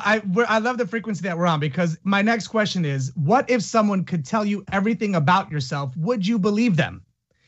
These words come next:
So we're on this synchronicity right here, right now on Max and Friends. My guest, if you're tuning in, is Herman Siu. I'm grateful that he's here. The book, The Hero in You, Every Drop Counts.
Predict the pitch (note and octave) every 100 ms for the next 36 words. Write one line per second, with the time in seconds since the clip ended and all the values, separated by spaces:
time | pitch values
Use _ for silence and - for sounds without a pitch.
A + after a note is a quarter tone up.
0 | _ _ _ - G3+ G#3 A#3 G#3 F#3+ A3
1 | G3+ F#3+ G3+ - F3 D#3+ E3 D3+ D#3+ D#3
2 | D#3+ D3+ D3 D3 C#3+ C3+ C#3 D#3 C#3 D3+
3 | D3+ G3 G3 F#3 D#3+ C#3+ F3 E3+ E3+ D#3+
4 | C3+ D#3+ D#3 C3 F3 E3 D#3 D3 G3+ G3
5 | E3 D#3+ C#3+ F3+ D#3+ C#3+ G#3 A3+ F3 D3+
6 | G3 F3+ E3 F3 A#3 A#3+ - - - -
7 | C#4 F#3+ E3+ D3+ C3 E3 D#3 - F#3 F#3
8 | F3+ -